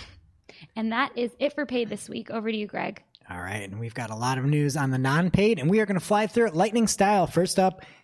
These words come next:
Speaker 2: comes from the serpologist over at G Squared Interactive, Glenn Gabe, who breaks down the September twenty nineteen Google Core algorithm update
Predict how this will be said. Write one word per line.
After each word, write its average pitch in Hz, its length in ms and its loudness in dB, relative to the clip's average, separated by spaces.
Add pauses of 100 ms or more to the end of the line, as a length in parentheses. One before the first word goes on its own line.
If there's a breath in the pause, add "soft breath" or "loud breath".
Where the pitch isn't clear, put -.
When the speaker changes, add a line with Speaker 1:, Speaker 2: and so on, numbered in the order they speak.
Speaker 2:
comes 135 280 -2
from 113 180 -6
the 104 80 -8
serpologist 117 720 -4
over 113 220 -6
at 107 100 -10
G 135 160 -2
Squared 117 400 -6
Interactive, 120 520 -6 (100)
Glenn 151 260 0
Gabe, 160 500 0 (580 soft breath)
who 117 340 -8 (340)
breaks 156 440 0
down 104 680 -4
the 113 120 -10
September 131 680 -6 (320 soft breath)
twenty 131 300 -4
nineteen 139 400 -6
Google 131 340 -4
Core 151 280 -4
algorithm 135 460 -6
update 120 400 -10